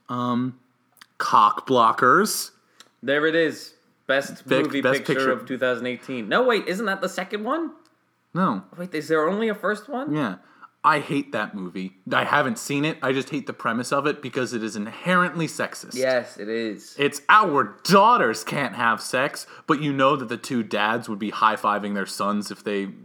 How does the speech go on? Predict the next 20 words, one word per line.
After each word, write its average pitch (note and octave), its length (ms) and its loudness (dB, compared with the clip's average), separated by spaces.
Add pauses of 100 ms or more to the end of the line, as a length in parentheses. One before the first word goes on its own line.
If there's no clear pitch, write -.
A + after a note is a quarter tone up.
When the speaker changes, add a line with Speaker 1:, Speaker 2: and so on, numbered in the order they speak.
(300)
Speaker 1:
uh, - 140 -14 (120)
like, G#2 300 -4
had G#2 220 -4
a G2 140 -4
sex - 400 -8
pact. - 560 -4
Speaker 2:
Mm. A2 320 -10 (360)
Speaker 1:
Ugh. - 280 4 (1300)
Um, A2+ 240 4
Mamma A#2 280 4
Mia A2+ 280 2
two, A#2 400 0
here A2+ 220 -2
we G2+ 100 -2
go F#2 300 -2
again. G2+ 520 -8
Speaker 2:
Ah, D3+ 280 -2
there D3+ 160 2
it C#3+ 60 0
is. C3 340 -4